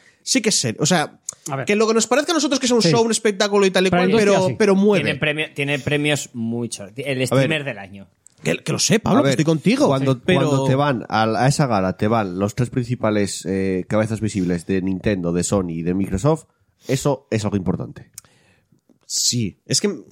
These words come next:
Speaker 4: No es ninguna tontería.
Speaker 1: ya, es que
Speaker 4: Que
Speaker 1: me
Speaker 4: tengas,
Speaker 1: cuesta
Speaker 2: O quieren
Speaker 4: que
Speaker 2: darle
Speaker 4: tengas,
Speaker 2: esa importancia,
Speaker 4: que
Speaker 2: es que
Speaker 4: tengas
Speaker 2: claro.
Speaker 4: a, a, a las tres mayores empresas de videojuegos dentro de la industria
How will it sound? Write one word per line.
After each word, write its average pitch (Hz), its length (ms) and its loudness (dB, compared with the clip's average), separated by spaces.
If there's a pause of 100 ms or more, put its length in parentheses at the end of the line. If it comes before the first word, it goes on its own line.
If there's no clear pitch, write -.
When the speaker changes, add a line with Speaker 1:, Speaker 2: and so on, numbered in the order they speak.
(180)
Speaker 4:
No 131 140 4
es 151 120 -2
ninguna 151 260 2
tontería. 120 400 0
Speaker 1:
ya, 156 140 0
es 151 160 -2
que - 80 0
Speaker 4:
Que 233 40 4
Speaker 1:
me 226 60 0
Speaker 4:
tengas, - 200 4
Speaker 1:
cuesta 156 180 2
Speaker 2:
O 160 60 -2
quieren 196 300 2
Speaker 4:
que 202 60 4
Speaker 2:
darle 175 220 2
Speaker 4:
tengas, 156 220 0
Speaker 2:
esa 175 200 4
importancia, 131 480 0
Speaker 4:
que 127 60 4
Speaker 2:
es 127 60 0
que 147 80 2
Speaker 4:
tengas 143 220 0
Speaker 2:
claro. 156 260 2
Speaker 4:
a, 123 80 2
a, 135 280 0
a 117 40 2
las 117 260 -2
tres 143 240 2
mayores 123 560 0
empresas 120 480 -2
de 101 100 0
videojuegos 107 640 2
dentro 120 200 -2
de 139 40 4
la 139 40 2
industria 151 380 2